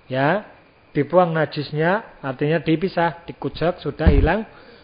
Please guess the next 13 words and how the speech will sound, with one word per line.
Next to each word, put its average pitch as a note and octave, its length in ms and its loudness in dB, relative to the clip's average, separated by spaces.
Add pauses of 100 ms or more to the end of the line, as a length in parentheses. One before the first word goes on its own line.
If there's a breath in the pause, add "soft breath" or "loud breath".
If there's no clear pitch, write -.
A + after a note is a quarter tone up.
(140 loud breath)
Baru D3+ 240 4
nanti F3 240 2
kalau D#3 320 4
mau E3 240 4
dimasukkan D3+ 640 -2
ke - 80 -6
mesin C#3 320 -2
cuci, C#3 340 -4 (540 loud breath)
masuk D#3 400 -2
mesin D3 240 -4
cuci C#3+ 320 -4
jadi B2 240 -6
satu. A2+ 320 -10